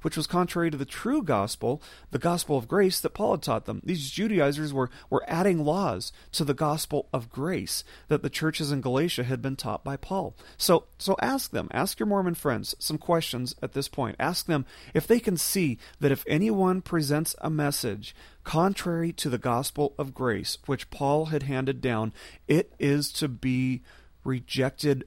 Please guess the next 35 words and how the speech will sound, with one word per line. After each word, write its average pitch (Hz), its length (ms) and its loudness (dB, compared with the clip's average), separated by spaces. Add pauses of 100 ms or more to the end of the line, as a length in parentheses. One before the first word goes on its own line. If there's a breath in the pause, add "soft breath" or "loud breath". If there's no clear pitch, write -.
(240)
outright 127 600 2
by 127 160 0
believers, 117 500 -4
and 131 260 0 (220 loud breath)
that 147 180 0
person 151 520 -2
is 127 340 0
accursed - 420 -4
by 139 120 2
God. 165 240 0
And 117 120 -4
point 190 220 2
out 180 160 0
that 147 160 0 (300 loud breath)
if - 180 0
the, 143 240 4
if 156 140 2
the 147 80 0
gospel 165 440 0
of 131 80 0
the 131 80 -2
Mormon 147 320 2
church 190 300 0
is 123 100 -4
different 160 600 0 (320 soft breath)
from 170 340 4
the 151 100 0
gospel 170 560 2
that 139 140 -2
Paul 220 200 2
taught, 147 260 2 (180 loud breath)
then 160 220 4 (240)
it 170 120 2
doesn't 175 300 2
matter 180 420 2